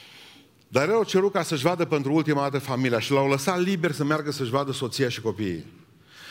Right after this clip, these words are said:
Regele a luat pe cel mai bun prieten al lui, stai să vedem cum îl chema, pe Pintias.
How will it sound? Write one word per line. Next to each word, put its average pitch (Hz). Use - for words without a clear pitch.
Regele 165
a 165
luat 165
pe 170
cel 196
mai 190
bun 165
prieten 165
al 151
lui, 107
stai 117
să 110
vedem 117
cum 117
îl 110
chema, 120
pe 117
Pintias. 139